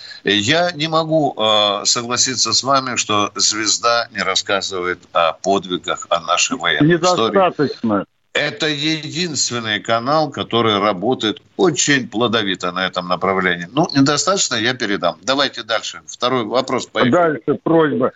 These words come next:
Speaker 2: Чем дело кончилось? В свое время прошло сообщение и замолчали, коротенькое, о том, что в связи с отсутствием заказа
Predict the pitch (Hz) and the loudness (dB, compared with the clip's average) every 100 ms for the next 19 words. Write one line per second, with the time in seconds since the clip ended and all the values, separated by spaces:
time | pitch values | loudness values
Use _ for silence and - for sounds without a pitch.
0 | - - - - 196 190 196 185 165 - | -10 -20 -6 2 2 4 4 4 2 2
1 | 160 143 - 131 131 - 170 180 180 185 | 2 2 2 0 2 2 4 4 4 4
2 | 185 170 - 165 151 170 170 165 - - | 4 2 2 0 2 4 6 4 0 -6
3 | - 170 147 - 202 202 180 143 143 170 | 2 4 4 2 4 6 6 2 2 4
4 | 185 180 170 165 - - 135 123 117 156 | 4 4 2 2 0 2 2 2 2 2
5 | 160 147 127 120 107 117 104 - - - | 2 0 0 -2 0 0 0 -4 -20 -2
6 | 135 147 175 165 - 156 - 170 160 175 | 0 2 2 0 2 0 4 4 6 4
7 | 151 160 160 175 156 - 151 139 135 120 | 4 2 2 2 2 2 2 4 2 2
8 | 156 - 160 143 113 120 | 0 2 2 2 2 0